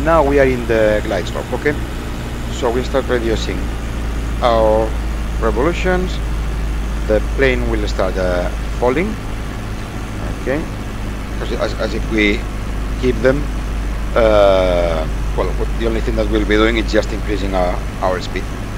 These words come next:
okay? So one way of just descending is just to cut the throttle a little. We need to ensure that we keep as much as we can the two puppy lights, uh, white and, and red. This is when I think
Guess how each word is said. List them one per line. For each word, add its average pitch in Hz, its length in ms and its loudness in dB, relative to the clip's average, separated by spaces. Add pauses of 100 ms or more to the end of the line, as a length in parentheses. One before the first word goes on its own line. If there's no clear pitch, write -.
(140)
okay? 101 360 -2
So - 100 -2
one 104 300 -2
way 98 80 -2
of 98 160 -4
just 98 180 -2 (880)
descending 117 540 0
is 101 100 -4
just 104 300 2
to 104 60 0 (100)
cut 101 160 2 (160)
the 87 320 0 (160)
throttle - 300 -2 (500)
a 87 80 -2
little. - 240 -2 (800)
We 123 80 0
need 123 220 0
to 117 180 4
ensure 117 240 0
that 110 240 2
we 104 60 0 (100)
keep 90 120 0 (440)
as 107 140 -2
much 113 180 0
as 110 100 0
we 104 140 -2
can 107 300 0
the 95 340 2
two 113 120 -4
puppy 104 280 0
lights, 101 240 0
uh, 95 320 2 (320)
white 104 240 0
and, 90 160 -2 (320)
and - 160 -4
red. 165 140 2 (1040)
This - 120 -2
is 151 200 -2
when 127 80 2 (320)
I - 80 -4
think - 240 -4